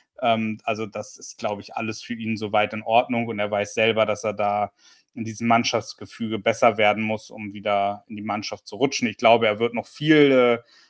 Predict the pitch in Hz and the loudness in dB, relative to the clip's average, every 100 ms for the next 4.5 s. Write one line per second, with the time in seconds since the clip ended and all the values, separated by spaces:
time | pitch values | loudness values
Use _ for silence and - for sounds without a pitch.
0 | _ 131 127 - 135 123 117 123 117 117 | _ 0 0 0 0 4 4 4 -2 -2
1 | 120 117 117 117 113 107 110 113 110 110 | 4 6 6 4 -4 -6 -4 -4 -2 0
2 | 107 - - 110 - 107 - 104 110 107 | -2 -2 -2 -2 -4 -14 -10 -6 -4 -4
3 | - 110 - 110 107 107 104 104 - - | -4 -8 -8 -6 -2 -2 -2 -6 -10 -12
4 | - - 120 127 | -14 -4 -2 -2